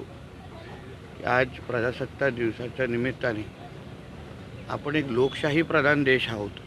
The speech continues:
डॉक्टर बाबासाहेब आंबेडकरांनी जो संविधान आपल्याला दिलेला आहे, त्याच्यामुळे भारतीय नागरिक म्हणून आपल्याला जे अधिकार मिळालेला आहे, जो हक्क मिळालेला आहे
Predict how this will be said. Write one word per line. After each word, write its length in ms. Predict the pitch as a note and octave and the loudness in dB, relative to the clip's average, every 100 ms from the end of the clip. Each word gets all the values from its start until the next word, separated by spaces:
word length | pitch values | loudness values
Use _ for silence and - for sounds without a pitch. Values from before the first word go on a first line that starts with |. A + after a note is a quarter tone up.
| - - - - - - - - | -12 -10 -12 -10 -10 -10 -12 -4
डॉक्टर 380 | A#2+ A#2 - C3 | -2 -2 0 2
बाबासाहेब 520 | C3 B2 B2 A#2 C#3 | 4 4 2 2 2
आंबेडकरांनी 800 | C3 B2 B2+ A#2+ C3+ C3 C3+ C#3 B2+ - - - - - - - C#3 | 2 2 0 0 0 2 2 0 -2 -8 -12 -12 -12 -12 -12 -6 -2
जो 100 | C#3+ | 0
संविधान 520 | - A#2+ A#2+ C3+ D3+ | 2 2 4 4 4
आपल्याला 380 | C#3 C#3 C3+ C3 | 2 0 0 0
दिलेला 320 | A#2+ B2 A#2+ | 0 -2 -2
आहे, 200 | G2 - - - - - - - - - | -4 -10 -14 -14 -14 -14 -12 -12 -10 -6
त्याच्यामुळे 520 | A#2 D3+ D3 D3+ D#3+ | 0 4 6 6 6
भारतीय 460 | B2+ A#2 - E3+ | 4 0 2 4
नागरिक 440 | E3+ D3+ C3+ D#3 D#3+ | 8 6 6 0 0
म्हणून 260 | D3+ C3 G#2+ - - - - - - - - - - | 2 2 -2 -8 -14 -16 -16 -16 -16 -16 -14 -14 -4
आपल्याला 640 | - - D3 D3 D#3 D#3 D3+ - - - A#2+ | -4 4 6 8 10 8 4 -6 -16 -6 0
जे 80 | |
अधिकार 480 | A2 A#2 C3+ C3 E3+ | 2 2 0 4 6
मिळालेला 480 | E3+ D#3 C#3+ C#3+ C#3 | 8 6 4 0 0
आहे, 200 | A#2 A#2+ | -2 -2
जो 140 | A2+ | -4
हक्क 300 | A2+ C3+ - | -4 -4 -4
मिळालेला 480 | D3 C#3 A#2+ A#2 A2+ | -2 2 2 0 -2
आहे 140 | G#2 | -4